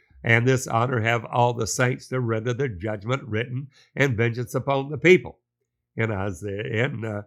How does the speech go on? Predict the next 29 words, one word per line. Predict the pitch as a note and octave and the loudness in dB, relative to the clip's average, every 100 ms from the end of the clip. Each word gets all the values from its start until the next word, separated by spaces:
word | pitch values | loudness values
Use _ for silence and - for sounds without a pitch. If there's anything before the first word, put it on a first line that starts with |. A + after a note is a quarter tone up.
| _ _ - | _ _ -4
uh, | A2 | -4
Psalm | - A#2 G2 G#2+ | 0 0 0 -2
one | G2+ | -6
forty-nine. | G2 A#2 B2 D#3 E3 G2 - _ _ _ _ _ - | 0 2 2 4 2 0 -8 _ _ _ _ _ 0
So | B2+ A2+ A#2+ C3+ _ - | 4 6 4 -2 _ -8
we | A#2+ D3 E3+ | 4 4 6
are | B2+ C3 | 2 2
preparing | A#2+ - D#3+ C3 G#2 A#2+ C#3 C#3 A#2 _ _ - | 0 4 6 6 2 -2 -2 -2 -4 _ _ 0
for | A#2 | 4
that | A#2 B2+ A2+ | 4 2 2
day | B2 B2 B2 | 2 2 0
through | - F3 G#3+ D3 E2+ - _ _ _ - | 2 8 10 8 4 -8 _ _ _ 0
obedience | B2+ B2+ F#2 E3 C#3 G#2 A#2 | 4 4 6 4 4 -2 -2
unto | B2+ A#2 | -2 0
righteousness, | G#2+ C3 B2+ G2+ - C3+ B2+ | 2 4 2 -4 -6 -4 -2
unto | A#2 | -2
holiness, | G2 D3+ D3 G#2 A#2+ - _ _ _ - | 2 2 2 0 -6 -8 _ _ _ 0
through | D#3 D#3+ | 4 4
sanctification | D#3 D3+ A2+ - C#3 C3 B2 | 4 0 -2 0 0 0 -4
of | |
the | G#2 | -6
Spirit | - E3 D#3+ F3 | -2 0 0 0
and | |
belief | A2 B2 G#2 | 0 0 -2
of | A#2+ | -6
the | D3+ | -8
truth. | - F3 F3+ - - _ _ _ _ - | 2 4 4 2 -12 _ _ _ _ 2
The | B2+ | 2
fathers, | B2+ - F#3 F#3+ B2 F2 - - | 2 6 10 10 8 0 -12 -20